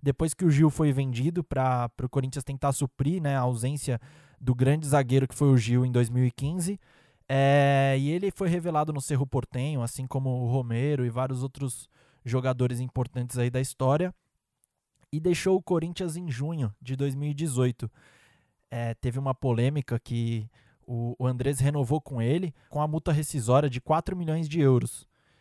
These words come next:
E aí ele saiu muito barato, porque ele era um dos principais zagueiros do Brasil naquela época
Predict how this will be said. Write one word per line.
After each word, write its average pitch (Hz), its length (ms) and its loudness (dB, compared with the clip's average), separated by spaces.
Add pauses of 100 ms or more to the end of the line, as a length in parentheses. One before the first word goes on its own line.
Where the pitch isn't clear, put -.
(120)
E 127 140 0
aí 135 240 4
ele 151 120 -2
saiu 165 400 -2
muito 180 360 -4
barato, 147 440 2
porque - 220 -6
ele 131 140 4
era 151 160 2
um 151 40 -4
dos 131 140 -4
principais 139 680 0
zagueiros 139 440 0
do 127 100 -2
Brasil 127 460 4
naquela 123 420 4
época 127 460 2